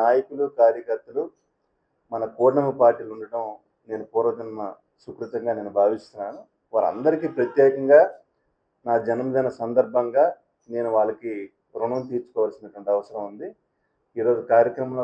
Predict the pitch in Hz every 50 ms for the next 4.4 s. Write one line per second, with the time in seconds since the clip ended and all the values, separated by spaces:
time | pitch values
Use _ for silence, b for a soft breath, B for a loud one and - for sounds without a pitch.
0 | 123 - 110 - - _ 113 120 113 117 107 110 107 107 101 104 107 _ 110 107
1 | _ 139 143 147 131 117 110 110 110 110 _ - 110 104 _ 135 165 - _ _
2 | _ _ _ _ _ _ 113 107 110 107 110 110 - - 104 104 104 110 107 110
3 | 104 _ - 104 101 _ 120 113 101 92 92 110 113 107 101 98 98 _ 104 107
4 | - 101 98 _ 101 101 139